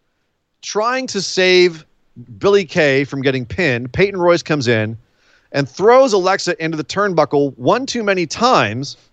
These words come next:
and the ref stops the match and D Qs her. And this wasn't, my problem with this, Nick, in, it, because on paper, fine, that builds up heat between the two teams. You don't have a definitive win for Bliss Cross.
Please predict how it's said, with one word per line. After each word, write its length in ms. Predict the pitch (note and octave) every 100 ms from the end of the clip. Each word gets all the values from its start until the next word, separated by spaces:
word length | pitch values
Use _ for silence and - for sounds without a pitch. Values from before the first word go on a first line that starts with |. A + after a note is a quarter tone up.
| _ _ _ _ _ _ _ _ _ _ -
and 340 | F3 F3+ F3
the 80 | F3
ref 260 | F3 G3+ F#3+
stops 380 | - F#3 F3+
the 100 | -
match 240 | G3 A3+ C#3+
and 80 | C3
D 100 | D3
Qs 340 | - F#3+ D3
her. 160 | F#2+ C#2 _ _ _ _ _ _ _
And 100 | D3+
this 140 | F#3 E3
wasn't, 400 | A#3+ C#4 C4 - _ _ - _ _ _ _ -
my 140 | F#3
problem 300 | - C4+ D#4
with 100 | C4
this, 120 | E3
Nick, 220 | C3+ C#3 -
in, 180 | D3+ C#3
it, 140 | E3+ - _ C#3+
because 500 | D3+ F3+ E3 C3 - _ _ _ _ _
on 160 | D#3+ D#3
paper, 540 | F#3 A3+ E3 C#3+ F3+ - _ _ _ _ _
fine, 600 | _ A#3 F3 A#2+ C#3 G3+ - _ _ _ _ _ _ _ _ -
that 200 | D3+ A#2+
builds 240 | E3+ D3
up 100 | E3
heat 80 | D3+
between 180 | - D#3
the 40 | D3
two 160 | D#3
teams. 520 | C#3+ C3 A#2 C#3+ - _ _ _ -
You 120 | C#3+
don't 100 | D#3+
have 100 | E3
a 20 | D#3
definitive 400 | C#3 D#3+ D#3 C3
win 180 | C#3
for 240 | C#3 C#3+ B2+
Bliss 300 | G#2 C#3 -
Cross. 440 | A#2+ G#2 B2 -